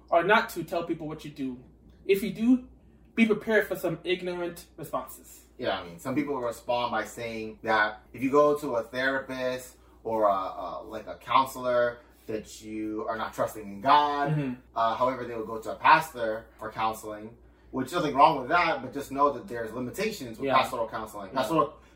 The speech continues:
Speaker 2: pastors are tra-, most pastors are trained for pastoral counseling.
Speaker 1: Mm-hmm.
Speaker 2: Uh, but some people are at a level where a pastor is not trained or equipped to handle that, you know?
Speaker 1: Yeah.
Speaker 2: So, like, for instance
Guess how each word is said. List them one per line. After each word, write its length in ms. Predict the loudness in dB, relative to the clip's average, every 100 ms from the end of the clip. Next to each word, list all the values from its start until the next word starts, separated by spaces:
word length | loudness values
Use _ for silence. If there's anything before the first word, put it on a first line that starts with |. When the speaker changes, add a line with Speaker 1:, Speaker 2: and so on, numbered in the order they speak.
| 4
Speaker 2:
pastors 340 | 6 6 4
are 120 | 0
tra-, 360 | -2 -2 -2 -2 -2
most 400 | 6 10 10 6
pastors 320 | 2 2 -4
are 120 | -8
trained 460 | -4 -2 -2 -4 -12 -18 _ _
for 140 | -4
pastoral 720 | -2 4 4 4 6 8 8 4
counseling. 500 | 6 6 6 0 -10 -14 -20 _ -18
Speaker 1:
Mm-hmm. 200 | -16 -16 -4
Speaker 2:
Uh, 280 | 2 4 4
but 180 | 2 0
some 180 | 2 2
people 600 | 0 -2 0 0 -2 -6 -4
are 100 | 0
at 100 | 2
a 60 | 0
level 600 | 0 0 0 -2 -2 -6 -16 -12
where 440 | -4 0 4 4 2
a 120 | 0
pastor 520 | -2 -2 -2 -4 -8
is 120 | -8 -4
not 300 | -4 -4 -6
trained 280 | -8 -6 -6
or 80 | -8
equipped 480 | -4 0 0 -2 -18 _ -20
to 80 | -6
handle 320 | 0 4 4
that, 260 | 2 -6 -18 _ _ _ _
you 100 | -4
know? 300 | 4 4 4
Speaker 1:
Yeah. 220 | -2 -10 -10
Speaker 2:
So, 580 | -14 0 4 6 4 -2 -12 0
like, 220 | 2 2 -6 _ _
for 180 | -4 2
instance 480 | 2 2 -4 -6 -12